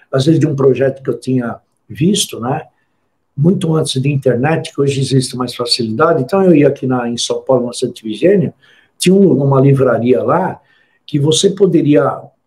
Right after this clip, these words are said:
procurar aquilo que você tava procurando nos livros, né? E você poderia xerocar, e você pagava a xerox pra, pra loja, né?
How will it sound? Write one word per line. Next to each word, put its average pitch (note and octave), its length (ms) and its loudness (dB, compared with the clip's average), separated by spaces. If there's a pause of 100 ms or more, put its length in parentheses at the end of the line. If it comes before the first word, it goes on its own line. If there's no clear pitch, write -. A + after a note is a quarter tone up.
(140)
procurar D#3 540 2
aquilo F3 500 -2
que C3 120 -6
você A2+ 300 -8
tava A#2 220 -8
procurando A2+ 460 -10
nos A#2+ 220 -10
livros, C#3+ 400 0
né? D3 180 -6 (720)
E C#3 80 -2
você D3+ 360 0
poderia F3+ 380 0
xerocar, F#3 760 0
e C3+ 40 0
você C#3+ 360 -2
pagava D#3+ 580 0
a - 20 -2
xerox E3 800 -2 (760)
pra, C3 140 -4
pra E3 140 -2
loja, C#3+ 460 2
né? A#2+ 260 -14